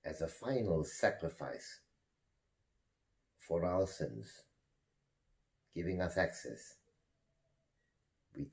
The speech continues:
thank you, Lord. We thank you, Father. We thank you, Holy Spirit.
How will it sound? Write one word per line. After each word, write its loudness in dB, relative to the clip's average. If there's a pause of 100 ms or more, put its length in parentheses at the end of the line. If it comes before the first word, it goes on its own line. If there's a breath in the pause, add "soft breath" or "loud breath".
(120)
thank 0
you, -2
Lord. -10 (1300)
We -10 (160)
thank -2
you, -2
Father. -6 (520)
We -10 (100)
thank 0
you, 0
Holy 4
Spirit. -12